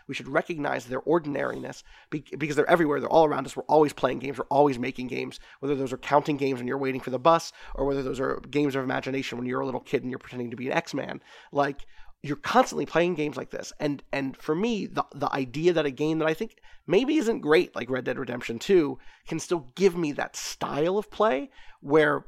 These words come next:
Red Dead Redemption one certainly didn't. Red Dead Redemption one let me, like, you know, pick different guns and maybe even do a little upgrade,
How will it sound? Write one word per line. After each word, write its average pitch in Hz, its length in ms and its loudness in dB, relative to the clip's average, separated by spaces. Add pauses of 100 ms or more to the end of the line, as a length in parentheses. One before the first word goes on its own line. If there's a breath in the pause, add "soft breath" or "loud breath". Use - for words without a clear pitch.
(100)
Red 135 140 0
Dead 143 120 4
Redemption 131 360 -2
one 175 240 6
certainly 127 420 -4
didn't. 123 240 -8
Red 180 140 2
Dead 185 120 4
Redemption 175 280 0
one 170 100 2
let 156 120 0
me, 139 200 -6 (260 loud breath)
like, - 220 -10 (160)
you 147 140 -2
know, - 80 -4
pick - 320 0
different 135 260 0
guns 139 380 -2
and 127 80 -6
maybe 139 240 -4
even 127 180 -6
do 135 180 -2
a 131 60 -2
little 131 240 -4
upgrade, 185 460 0